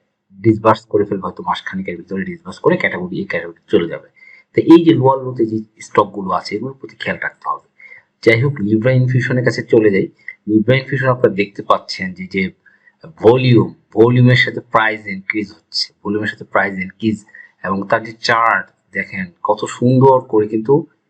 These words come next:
স্মার্ট মানি রেডি করছে, চার্টটা রেডি করছে। এবং আপনারা দেখেন যে এই যে জোনটা, এই যে জোনটা চমৎকার একটা জোন। তা চলুন এটা নিয়ে একটু বিস্তারিত আলাপ করি। লিব্রা ইনফিউশন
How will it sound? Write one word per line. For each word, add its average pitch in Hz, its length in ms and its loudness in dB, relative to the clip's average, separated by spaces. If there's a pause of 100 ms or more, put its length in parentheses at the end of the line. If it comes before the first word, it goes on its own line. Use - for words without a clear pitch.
স্মার্ট 113 440 2 (140)
মানি 101 320 -4
রেডি 104 240 0
করছে, 104 320 -10 (140)
চার্টটা 98 320 -4
রেডি 92 240 -8
করছে। - 300 -12 (580)
এবং 101 240 2 (140)
আপনারা 107 260 -2
দেখেন 98 300 -2
যে 95 80 -14 (240)
এই 147 240 6
যে 127 100 2
জোনটা, 101 340 0
এই 117 180 4
যে 117 100 2
জোনটা 95 400 -4 (180)
চমৎকার 135 400 -2
একটা 107 220 -6
জোন। 87 160 -12 (440)
তা - 100 -6
চলুন 131 300 4
এটা 117 160 0
নিয়ে 113 160 2
একটু 113 140 0
বিস্তারিত - 400 -4
আলাপ 95 320 2
করি। 113 160 6 (1400)
লিব্রা 135 400 4
ইনফিউশন 110 580 0